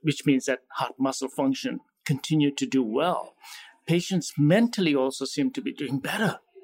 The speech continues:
So fasting gave me not just this benefit, but a lot more also. My patients didn't end up in the hospital with fractures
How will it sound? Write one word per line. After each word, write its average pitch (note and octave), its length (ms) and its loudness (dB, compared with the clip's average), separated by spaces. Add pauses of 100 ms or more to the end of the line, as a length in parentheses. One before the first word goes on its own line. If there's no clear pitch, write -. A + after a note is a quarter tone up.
(420)
So D3 420 2 (140)
fasting E3 560 -2
gave F#3 280 4
me F3+ 140 6
not F3+ 420 4
just - 360 -2
this B3+ 200 2
benefit, C3 460 -2
but D3+ 140 -4
a - 20 -2
lot F3+ 220 -2
more A#3+ 280 0
also. B3+ 440 2 (220)
My D#3 120 0
patients F3 400 2
didn't E3+ 220 2
end E3 120 2
up E3 160 -2
in D3+ 100 2
the C#3+ 100 2
hospital D#3+ 400 0
with B2+ 120 0
fractures - 800 -4